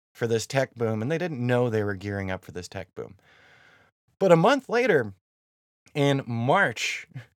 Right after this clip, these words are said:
of nineteen ninety-six, I got a phone call. I got a phone call from the company The Future Now again,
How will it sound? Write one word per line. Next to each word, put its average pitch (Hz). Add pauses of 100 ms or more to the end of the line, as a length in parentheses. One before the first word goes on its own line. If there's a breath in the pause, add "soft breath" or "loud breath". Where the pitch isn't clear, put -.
(360)
of 127
nineteen 131
ninety-six, 120
I 190
got 247
a 233
phone 214
call. 95 (100)
I 151
got 233
a 277
phone 156
call 120
from 117
the 117
company 117
The 113
Future 113
Now 208
again, 101